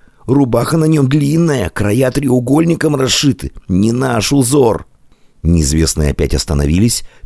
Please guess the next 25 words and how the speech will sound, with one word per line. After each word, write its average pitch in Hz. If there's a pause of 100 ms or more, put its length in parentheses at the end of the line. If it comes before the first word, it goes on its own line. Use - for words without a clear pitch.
перебросились 80
фразами. 64 (360)
Огляделись. 71 (380)
Они 73
были 73
светлыми, 71 (260)
оба 104
с -
пшеничными 90
усами. 76 (360)
Курносые, 127
без 64
шлемов, 92
в 65
замшевых 78
колпаках. 80 (240)
Штаны 95
и 82
рубахи 80
светлые, 78 (280)
на 82
тугих 82
ремнях 87
висели 87
ножи. 71